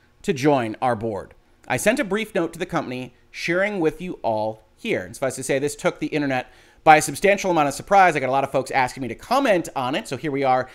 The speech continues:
in video form. But there's a lot to dive into just with this statement. This is not as corporatized as you might usually see and is a bit of a shot across the bow.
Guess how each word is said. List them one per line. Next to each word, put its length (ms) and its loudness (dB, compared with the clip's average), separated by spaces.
in 180 4
video 240 2
form. 240 0
But 140 0
there's 220 2
a 40 2
lot 360 0
to 80 -8
dive 260 2
into 320 -4
just 500 -6
with 360 -4
this 280 -4
statement. 440 -6
This 180 -4
is 220 -2
not 500 -4
as 180 -2
corporatized 880 -4
as 200 -4
you 100 -2
might 240 -4
usually 480 -6
see 300 -6
and 100 -6
is 80 -10
a 60 -6
bit 140 -6
of 60 -8
a 60 -6
shot 380 -4
across 380 -2
the 100 -12
bow. 360 -4